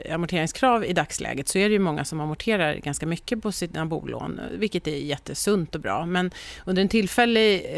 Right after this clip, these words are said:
eh, kris så kan det ju vara lite svårt att liksom få pengarna att räcka till. Och har man då drabbats utav, utav effekter som har med coronasmittan att göra,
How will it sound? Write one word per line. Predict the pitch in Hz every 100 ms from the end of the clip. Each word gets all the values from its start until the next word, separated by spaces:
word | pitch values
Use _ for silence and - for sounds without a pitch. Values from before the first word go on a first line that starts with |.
| 170
eh, |
kris | 147 233 233 180 -
så |
kan | 170 180
det | 170
ju | 165
vara | 156
lite | - -
svårt | - - 254 - - -
att | 160 147 147
liksom | - - 160
få | -
pengarna | 160 156 156 156
att | 160
räcka | 165 175
till. | - 202 160
Och | - 165 160 160
har | - - - 220
man | 247
då | 202
drabbats | 170 175 180 170 220 -
utav, | 202 180 160 147
utav | - - 165
effekter | 160 - 151 - 160 156
som | - 160 151
har | 156
med | 156 151
coronasmittan | 160 160 156 151 - - 196 - - 180
att | 175
göra, | 165 147 -